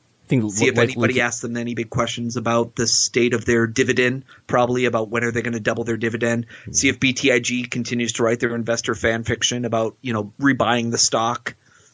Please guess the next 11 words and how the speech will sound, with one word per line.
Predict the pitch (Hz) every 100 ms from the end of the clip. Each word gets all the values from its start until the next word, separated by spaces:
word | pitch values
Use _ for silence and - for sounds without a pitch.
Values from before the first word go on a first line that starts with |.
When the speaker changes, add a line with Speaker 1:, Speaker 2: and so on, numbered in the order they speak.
| _ _ _
Speaker 1:
How | - 127
likely | 127 -
do | 110
you |
think | 98 101
it |
is | 92 85 - _
someone | - 90 82
actually | 82 - 80
asks | 78 80 - -
about | - -